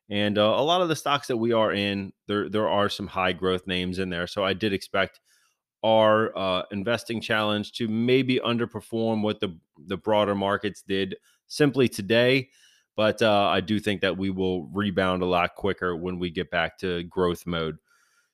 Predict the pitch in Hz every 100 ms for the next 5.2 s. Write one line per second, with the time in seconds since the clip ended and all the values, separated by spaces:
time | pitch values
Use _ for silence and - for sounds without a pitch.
0 | _ - 156 156 151 147 147 127 107 -
1 | - - 135 135 135 127 135 117 90 80
2 | 87 85 113 120 156 160 160 170 170 170
3 | 160 123 _ _ _ _ _ 131 185 175
4 | 151 156 110 110 120 151 - 143 139 135
5 | 131 123